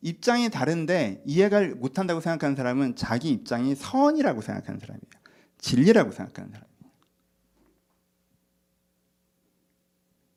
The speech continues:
이러면 하나님께서 조언해 셔-, 해주셔도요. 이렇게 듣고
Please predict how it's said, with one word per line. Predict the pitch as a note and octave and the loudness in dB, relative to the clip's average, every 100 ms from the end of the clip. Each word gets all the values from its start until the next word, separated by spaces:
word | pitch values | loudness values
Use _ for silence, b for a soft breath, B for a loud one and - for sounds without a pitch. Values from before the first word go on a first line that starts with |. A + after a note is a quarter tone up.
| _ _ _ _ _ _ - | _ _ _ _ _ _ -10
이러면 | A2+ A#2 C3 D3+ | -4 0 0 -2
하나님께서 | D3 A#3 C4 A3+ D3+ | 0 2 4 2 -2
조언해 | B2+ A2 A2+ A#2+ | -2 -2 -2 -4
셔-, | - - | -6 -8
해주셔도요. | C3+ D3+ D3 A#2+ G2+ B2 A#2 D#2+ _ _ _ - | -8 -6 -6 -6 -4 -4 -4 -8 _ _ _ -16
이렇게 | A#2 A2+ | -10 -8
듣고 | A2 - D3 E3+ - | -8 -8 -6 -6 -6